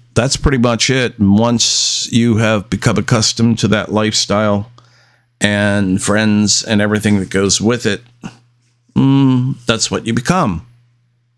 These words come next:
So, like I was saying a moment ago,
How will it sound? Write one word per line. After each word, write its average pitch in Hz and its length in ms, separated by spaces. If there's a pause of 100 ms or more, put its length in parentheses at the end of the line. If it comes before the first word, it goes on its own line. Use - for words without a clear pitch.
(2000)
So, 143 540
like 147 300
I 143 40
was 131 140
saying 120 240
a 113 40
moment 117 320
ago, 98 360